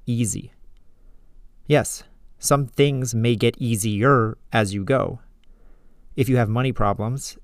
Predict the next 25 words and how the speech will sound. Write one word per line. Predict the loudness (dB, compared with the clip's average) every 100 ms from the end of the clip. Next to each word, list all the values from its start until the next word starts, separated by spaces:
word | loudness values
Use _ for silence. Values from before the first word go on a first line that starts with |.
| -4
and | -2
you | 0
get | 0
a | 0
raise, | 2 2 0 -4 -8 -20 _ -20 -20 -16 -6
some | -2
of | 0 2
those | 2 2
specific | -2 0 0 0 -2 -2
issues | -2 0 -2 -2
may | -2
dissipate. | -2 -2 -4 -6 -10 -14 -20 -20 -20 -20 -20 -20 -20 -20 -20 -20 -20 -20 -2
If | 0
you | 2
have | 2
health | 2 0 0
problems, | 0 0 0 -2 -4
but | 2 2 2 -2 -20 -16 -6
you | -2
start | 0 -2
to | -4
exercise | -6 -4 0 0 -2
and | -4
eat | -4
better, | -2 0 -2